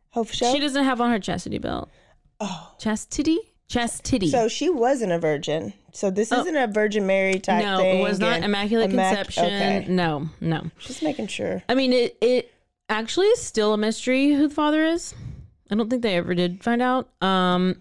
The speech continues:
Speaker 2: there are a lot of theories about who it could be, but they,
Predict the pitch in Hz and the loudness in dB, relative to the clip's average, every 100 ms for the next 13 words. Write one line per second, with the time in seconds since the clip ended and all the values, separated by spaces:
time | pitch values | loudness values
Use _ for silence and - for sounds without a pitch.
0 | _ - 196 190 190 185 180 180 170 185 | _ -2 0 2 2 0 0 2 4 4
1 | 254 330 302 294 277 285 - 277 277 277 | 2 2 2 0 2 2 2 0 2 2
2 | 262 202 190 180 - _ _ 208 190 180 | 2 0 2 2 0 _ _ 0 2 2